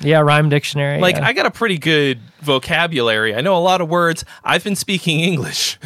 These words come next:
Speaker 2: <laughs> the
Speaker 1: Yeah.
Speaker 2: whole time that I've been alive.
Speaker 1: Yeah.
Speaker 2: But that doesn't mean I can remember every word every time.
Speaker 1: Yeah, dude.
Speaker 2: You know?
Speaker 1: Like, and you could find different meaning in a word. Like, "Oh, I didn't know that that word meant that as well,"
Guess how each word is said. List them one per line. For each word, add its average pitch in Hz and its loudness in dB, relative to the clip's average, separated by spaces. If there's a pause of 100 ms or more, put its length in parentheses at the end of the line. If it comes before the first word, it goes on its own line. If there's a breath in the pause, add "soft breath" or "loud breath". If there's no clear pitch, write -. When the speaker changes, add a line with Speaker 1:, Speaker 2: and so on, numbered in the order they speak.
Speaker 2:
<laughs> 151 -18
the 147 4
Speaker 1:
Yeah. 151 6
Speaker 2:
whole 131 2
time 160 0
that 170 0
I've 156 0
been 160 -2
alive. 143 0
Speaker 1:
Yeah. 147 -2
Speaker 2:
But - -20
that 247 0
doesn't 269 -2
mean 247 2
I 220 0
can 196 -6
remember 202 0
every 190 0
word 185 0
every 175 -4
time. 180 -2
Speaker 1:
Yeah, 151 4
dude. 127 -4 (160)
Speaker 2:
You 151 -6
know? 147 -2
Speaker 1:
Like, 135 -4
and 151 0
you 151 2
could 143 -8
find 147 2
different 139 0
meaning 131 2
in 123 2
a 120 2
word. 120 0
Like, 123 0
"Oh, 139 2
I 139 6
didn't 139 0
know 123 4
that 120 2
that 131 0
word 113 -2 (400)
meant 120 -2
that 117 -2
as 127 -4
well," 104 -4